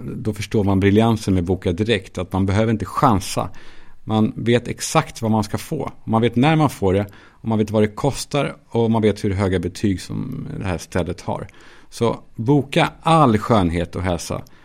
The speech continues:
hos Boka Direkt. Så att ni inte behöver hålla på och dejta folk i onödan. Gå direkt på,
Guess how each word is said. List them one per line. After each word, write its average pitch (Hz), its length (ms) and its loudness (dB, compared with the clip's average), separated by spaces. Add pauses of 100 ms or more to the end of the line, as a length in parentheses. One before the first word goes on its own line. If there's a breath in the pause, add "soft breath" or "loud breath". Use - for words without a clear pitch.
(140 soft breath)
hos 98 200 -6
Boka 101 320 0
Direkt. 98 440 0
Så - 180 -4
att 101 80 -4
ni 107 60 2
inte 101 180 0
behöver 90 280 0
hålla 90 200 -2
på 95 160 -6
och 101 120 -6 (340 soft breath)
dejta 104 480 2
folk 92 260 -4
i 107 60 -4
onödan. 104 480 0
Gå 131 160 2
direkt 131 380 0
på, 98 320 -2